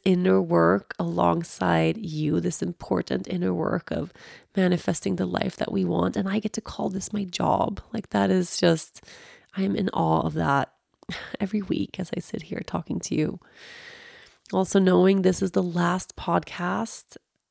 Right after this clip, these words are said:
called the Yoga Girl Podcast. Next week, you are gonna be listening to From the Heart with Rachel Brathen. And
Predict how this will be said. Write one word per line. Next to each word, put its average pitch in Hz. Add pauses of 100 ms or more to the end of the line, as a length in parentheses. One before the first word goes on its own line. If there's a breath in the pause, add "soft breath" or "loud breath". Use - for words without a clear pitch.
(160)
called 175
the 190
Yoga 165
Girl 185
Podcast. - (120)
Next 175
week, 196
you 190
are 180
gonna 185
be 185
listening 185
to 180
From 170
the 180
Heart - (800 loud breath)
with 180
Rachel 175
Brathen. 190 (280)
And 185